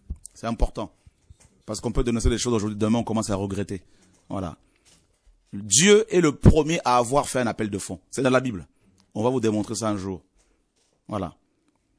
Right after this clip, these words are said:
Il y a des gens qui font appel de fonds pour leur poche. Il y en a à qui Dieu donne une vision. Il leur dit, partagez cette vision à mon peuple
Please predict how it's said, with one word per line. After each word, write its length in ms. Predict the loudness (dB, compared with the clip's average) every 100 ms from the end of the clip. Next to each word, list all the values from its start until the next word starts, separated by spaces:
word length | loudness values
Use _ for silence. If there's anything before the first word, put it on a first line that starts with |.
| _ _ _
Il 40 | -2
y 40 |
a 40 |
des 80 | 0
gens 120 | 0
qui 120 | -2 -2
font 120 | 0
appel 220 | 0 -2
de 80 | -4
fonds 220 | -2 -4
pour 360 | 0 -2 -2 -12 _
leur 220 | -4 0
poche. 340 | 0 -2 -4 -10 _ _ _
Il 60 | -2
y 80 |
en 80 | 2
a 80 | 2
à 180 | 0 -2
qui 140 | -4
Dieu 120 | 0 2
donne 200 | 2 2
une 120 | 0
vision. 420 | 0 -2 -2 -2 -10 _
Il 80 | -2
leur 160 | 0 0
dit, 180 | -4
partagez 500 | -4 -2 0 -2 0
cette 200 | -2 -4
vision 420 | -6 -2 0 0 0
à 140 | -2
mon 160 | -2 2
peuple 440 | 2 2 0 -2